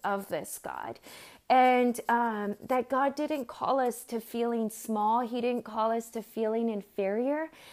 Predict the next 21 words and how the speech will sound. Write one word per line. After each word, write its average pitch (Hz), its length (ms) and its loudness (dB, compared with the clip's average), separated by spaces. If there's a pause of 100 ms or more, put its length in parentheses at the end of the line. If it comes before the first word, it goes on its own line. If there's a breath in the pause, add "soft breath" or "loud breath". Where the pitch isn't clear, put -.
(320 loud breath)
And 254 540 2 (320 loud breath)
that, 254 480 2
you 247 160 2
know, 254 440 2
um, 220 420 0 (340)
at 269 100 2
least 294 280 0
for 294 100 0
me 233 380 2
in 226 100 2
my 233 240 0
own 240 240 2
story 214 720 0
of 208 180 -6
feeling 233 400 0
inferior 214 680 0
to 208 180 -4
white 208 400 0
privileged 202 560 -4
women, 196 480 -4
that 196 320 -4